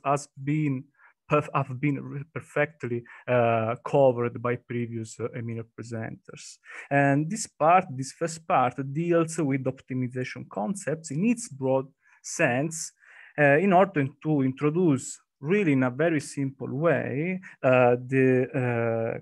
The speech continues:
computational intelligence and swarm intelligence. Follows a second part, uh, that, uh, focuses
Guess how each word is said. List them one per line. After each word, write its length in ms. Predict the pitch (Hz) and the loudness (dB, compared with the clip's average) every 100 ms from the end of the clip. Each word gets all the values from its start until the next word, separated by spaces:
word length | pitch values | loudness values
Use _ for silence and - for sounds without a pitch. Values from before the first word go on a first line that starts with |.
| - - | -12 -14
computational 600 | 131 131 156 160 170 170 | -12 -4 -4 -4 -6 -8
intelligence 640 | 170 160 - - - 131 - 170 | -8 -8 -8 -8 -10 -16 -12 -6
and 200 | 175 175 135 | -4 -6 -10
swarm 380 | 127 113 113 120 | -10 -6 -6 -6
intelligence. 680 | 123 - 139 131 139 - - _ _ | -10 -12 -12 -14 -14 -18 -20 _ _
Follows 640 | - 196 208 139 131 156 160 - _ _ | -4 0 2 4 4 2 -4 -18 _ _
a 60 | 131 | -12
second 380 | - 160 156 185 - | -6 -6 -6 -8 -6
part, 340 | 131 127 135 - | -2 -2 -2 -10
uh, 680 | 170 - - - 127 120 123 127 | -14 -14 -20 -2 2 4 2 2
that, 240 | 135 135 - | 2 2 0
uh, 400 | 147 143 139 131 131 _ - | 0 2 0 0 -2 _ -2
focuses 840 | 147 139 135 123 123 127 - | 0 0 -4 -6 -4 -4 -6